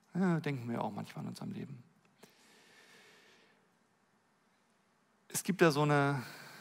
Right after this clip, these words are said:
Legende vom trojanischen Pferd. Die Griechen waren zehn Jahre lang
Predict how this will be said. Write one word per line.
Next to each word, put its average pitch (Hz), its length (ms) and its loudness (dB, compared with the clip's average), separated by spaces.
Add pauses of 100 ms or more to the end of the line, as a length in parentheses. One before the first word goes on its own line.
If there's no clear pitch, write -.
(480)
Legende 127 600 4 (640)
vom 123 220 0
trojanischen 113 560 2
Pferd. - 440 -8 (1300)
Die 147 100 -4
Griechen 190 440 4
waren 151 400 6 (160)
zehn 214 420 10
Jahre 160 280 6
lang 120 340 0